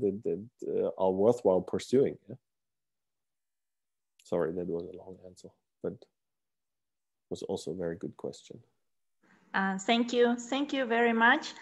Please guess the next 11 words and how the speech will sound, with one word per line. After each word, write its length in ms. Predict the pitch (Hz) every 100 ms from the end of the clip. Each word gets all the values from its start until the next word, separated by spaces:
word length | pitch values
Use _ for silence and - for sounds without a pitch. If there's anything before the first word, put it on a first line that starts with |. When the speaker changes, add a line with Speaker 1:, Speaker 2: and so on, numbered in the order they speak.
| - -
Speaker 2:
Uh, 220 | - 208 202
sorry, 600 | 202 262 254 254 247 -
um, 300 | 220 208 190
well, 400 | 214 214 208 202
uh, 240 | 202 202
my 320 | 202 220 220 214
second 480 | 214 285 330 302
question, 360 | 302 302 311 285
if 160 | 262 277
I 160 | 269
may, 500 | 240 240 220 180 170